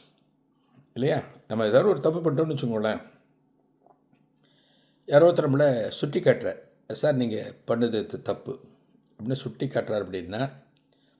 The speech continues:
நாம் அதை ஏற்றுக்கொண்டு, "ஆமாம் சார், சாரி, நான் தப்பு பண்ணிட்டேன், என்னை மன்னிச்சிடுங்க." மனித இயல்பு இது.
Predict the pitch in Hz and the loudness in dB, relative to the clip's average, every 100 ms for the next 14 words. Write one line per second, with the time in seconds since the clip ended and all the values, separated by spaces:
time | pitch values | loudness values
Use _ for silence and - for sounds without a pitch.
0 | _ _ _ _ _ - 117 170 208 185 | _ _ _ _ _ -4 2 4 4 4
1 | 143 - 117 160 170 - 185 - 131 107 | 2 -2 2 2 0 -2 -4 -2 -4 -2
2 | 98 123 - - _ _ _ 123 120 120 | -4 -6 -12 -20 _ _ _ 0 0 2
3 | 123 - 113 113 107 87 82 _ _ _ | -2 4 4 4 -4 -6 -10 _ _ _
4 | _ _ _ _ - 107 104 - 104 156 | _ _ _ _ -6 -2 -2 -2 -2 0
5 | 127 107 92 87 - _ _ _ _ 101 | 0 0 -6 -10 -14 _ _ _ _ -10
6 | 92 98 - 104 92 80 - _ _ _ | -8 -8 -6 -8 -6 -8 -12 _ _ _
7 | _ _ _ _ _ _ _ _ _ _ | _ _ _ _ _ _ _ _ _ _
8 | - 156 202 165 113 113 - - | 0 2 4 4 2 -4 -10 -14